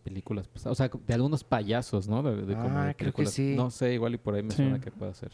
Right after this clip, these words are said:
Speaker 2: Sí.
Speaker 3: Ay, pues, va a estar padre, es del treinta de marzo al cinco de abril, ahí en, en la, en la Filmoteca de la unam, en el Centro Cultural Universitario. En, en el sitio está toda la información y la, la cartelera para que la chequen.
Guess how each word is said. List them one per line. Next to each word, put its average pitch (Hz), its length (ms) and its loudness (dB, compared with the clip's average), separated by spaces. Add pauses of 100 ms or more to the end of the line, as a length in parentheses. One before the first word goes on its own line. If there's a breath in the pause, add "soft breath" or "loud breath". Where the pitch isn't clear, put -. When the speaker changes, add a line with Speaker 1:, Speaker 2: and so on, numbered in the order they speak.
(220)
Speaker 2:
Sí. - 200 0
Speaker 3:
Ay, 123 140 4 (120)
pues, 170 100 -2
va 208 60 6
a - 20 6
estar 220 180 0
padre, 220 280 4
es 175 80 2
del 185 160 4
treinta 208 260 4
de 202 60 4
marzo 185 260 4
al 190 80 4
cinco 202 220 6
de 175 80 10
abril, 190 240 4
ahí 156 200 6
en, 160 300 2
en 127 180 4
la, 117 460 4
en 117 100 2
la 117 80 4
Filmoteca 123 460 0
de 139 60 2
la 127 80 2
unam, 139 340 0
en 120 160 2
el 110 80 2
Centro 123 300 2
Cultural 117 560 0
Universitario. 120 680 4
En, 127 300 -2
en 120 160 0
el 120 100 -4
sitio 151 240 -2
está 147 160 0
toda 147 220 4
la 135 100 0
información 120 480 0
y 147 60 2
la, 113 260 0
la 113 160 -4
cartelera 131 420 -2
para 120 140 -4
que - 80 -8
la 120 100 -2
chequen. 208 320 -2